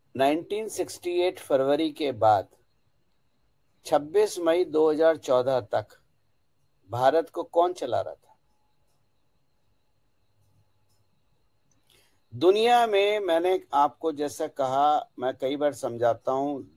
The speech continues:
जो एक अचूक हथियार है, और ये आज का नहीं है, सदियों से, हजारों सालों से है, वो एक महिला होती है, जिसको आज आप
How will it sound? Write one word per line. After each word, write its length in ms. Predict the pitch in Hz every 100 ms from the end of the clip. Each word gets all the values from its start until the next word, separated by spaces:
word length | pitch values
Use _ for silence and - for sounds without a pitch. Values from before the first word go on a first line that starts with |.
| _ _ _ _ _ _ -
जो 340 | 98 147 - -
एक 320 | 139 180 180 _ _
अचूक 460 | 127 - 202 196 -
हथियार 480 | 117 - 123 120 127
है, 240 | 101 87 _ _ _ _ _ _ _ _ _ _ _ _ _ _ _ _
और 120 | 139
ये 160 | 175 196
आज 340 | - 135 143
का 140 | - 185
नहीं 180 | 156 110
है, 80 |
सदियों 680 | 107 - 180 160 202 214 208
से, 320 | 190 185 180
हजारों 460 | 160 135 139 151 170
सालों 360 | - 131 123 117
से 180 | 104
है, 160 | 98 - _ _ _ _ _ _ _ _ _ -
वो 220 | 139 165
एक 160 | 160 -
महिला 400 | 98 95 98 95
होती 380 | 82 - _ _
है, 100 | _ _ _ _ _ _ _ _ _ _ _ _ _ _ _ _
जिसको 320 | 101 120 -
आज 280 | 139 127 127
आप 140 | 147